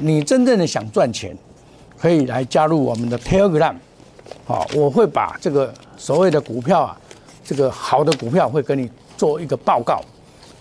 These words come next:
欢迎你加入啊，呃，欢迎你加入，哦，我们加入我们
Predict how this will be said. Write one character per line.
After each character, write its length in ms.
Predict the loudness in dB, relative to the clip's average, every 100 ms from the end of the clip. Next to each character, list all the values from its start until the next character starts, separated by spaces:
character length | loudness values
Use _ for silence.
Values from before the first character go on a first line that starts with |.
| -20 -20 -18 -4
欢 200 | 2 4
迎 220 | 4 4
你 100 | 0
加 240 | 2 2
入 160 | 2 -2 -6 -20 -14
啊， 200 | -12 -12 -20 -20 -2
呃， 300 | 2 4 2 -2 -16 -20 -20 -20 -20 -20 -20 -18 -16 -6
欢 140 | 0 2
迎 120 | 4
你 100 | 2
加 160 | 2 2
入， 220 | 0 -4 -16 _ -20 -20 -20 -20 -20 -20 -20 -20
哦， 200 | -12 -10 -2
我 120 | 2
们 300 | 2 2 -2 -8 -20 -20 -20 -20 -20 -20 -20 -20 -4
加 180 | 0 2
入 140 | 2
我 80 | 2
们 220 | -2 -6